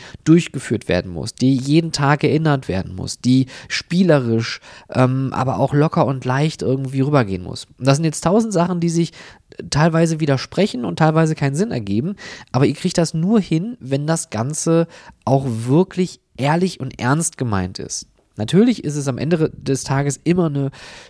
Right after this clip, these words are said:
Corporate-Entscheidung, eine, eine wirtschaftliche Entscheidung, aber wir brauchen halt auch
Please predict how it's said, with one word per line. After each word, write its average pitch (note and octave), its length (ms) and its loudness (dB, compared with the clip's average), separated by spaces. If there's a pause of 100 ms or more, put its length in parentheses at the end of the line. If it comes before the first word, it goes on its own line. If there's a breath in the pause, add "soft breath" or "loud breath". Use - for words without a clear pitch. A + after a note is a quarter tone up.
(120 loud breath)
Corporate-Entscheidung, C3+ 1000 0
eine, A2+ 240 -2
eine G2 240 -4
wirtschaftliche D3 520 0
Entscheidung, C3+ 640 -2 (460 loud breath)
aber C3 240 4
wir C3+ 80 0
brauchen C#3+ 460 0
halt D3 220 -2
auch C#3 340 -2